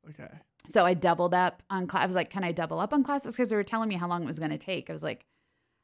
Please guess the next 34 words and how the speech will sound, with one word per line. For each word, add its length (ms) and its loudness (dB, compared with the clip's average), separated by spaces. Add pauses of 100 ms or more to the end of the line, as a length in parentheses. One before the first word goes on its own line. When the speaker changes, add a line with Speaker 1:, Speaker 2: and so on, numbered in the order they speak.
(100)
Speaker 2:
"I 40 -4
already 200 6
have 240 4
degrees. 600 2
Like, 440 -2
do 100 -4
I 80 2
still, 420 -2
like, 180 -4
do 60 -8
I 40 -8
have 260 -10
to 80 -14
take 220 -8
this 360 -6
class?" 320 2
Or 40 4
Speaker 1:
Right. 80 0
Speaker 2:
like, 120 -12 (440)
so 300 6
they're 140 2
like, 160 2
"Well, 120 2
you 140 0
probably, 360 -2
you 80 2
could 160 -6
probably 280 0
double 300 4
up, 280 4
like, 220 0
based 260 -4
on 180 0
your, 400 -2